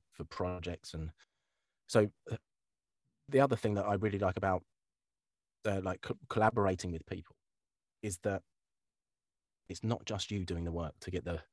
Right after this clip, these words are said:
the promotion out there. There's two people, three people working behind it to, to potentially get the work. Um, and it's like a team. You know, you're, you're in it together to, to make this work, and you don't wanna be the weak link. So everyone's sort of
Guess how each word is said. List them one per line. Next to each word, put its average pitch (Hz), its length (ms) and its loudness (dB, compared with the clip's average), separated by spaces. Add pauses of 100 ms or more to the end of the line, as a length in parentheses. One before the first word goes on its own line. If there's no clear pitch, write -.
(340)
the 90 60 -6
promotion 87 500 -2
out 76 320 -8
there. 69 100 -8
There's 78 160 -6
two 123 260 2
people, 90 280 -4
three 147 260 4
people 90 300 -4
working 98 300 -2
behind 90 360 -2
it 80 120 -10
to, 87 160 -8 (120)
to 85 100 -8 (200)
potentially 87 420 -6
get - 140 -8
the 82 60 -8
work. 80 400 -8 (800)
Um, 87 300 -2 (420)
and 98 100 -4
it's 87 100 -6
like 90 140 -4
a - 60 -8
team. 85 420 -4 (440)
You 120 80 -10
know, 92 60 -2
you're, 87 300 -2
you're 95 120 -2
in 95 60 -2
it 87 100 -8
together 82 420 -4
to, 87 120 -6 (140)
to - 80 -8
make 92 240 -2
this - 200 -6
work, 78 400 -8 (120)
and 90 100 -8
you 82 80 -6
don't 90 140 -2
wanna 87 140 -4
be 87 100 -4
the 87 80 -4
weak 87 340 -6
link. 101 240 -4
So 90 140 -2
everyone's 87 380 -4
sort - 200 -4
of 80 60 -14